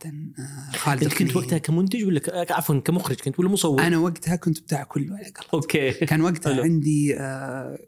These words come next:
Speaker 1: يعني التصوير ما اشتغلت عليه كثير، لكن اشتغلت عليه. بعدين جبت فريق.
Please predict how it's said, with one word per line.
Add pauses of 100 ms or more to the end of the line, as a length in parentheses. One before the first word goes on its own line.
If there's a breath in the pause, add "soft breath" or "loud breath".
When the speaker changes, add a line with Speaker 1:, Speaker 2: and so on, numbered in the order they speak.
(220)
Speaker 1:
يعني (280)
التصوير
ما
اشتغلت
عليه
كثير،
لكن
اشتغلت
عليه. (320 loud breath)
بعدين
جبت
فريق.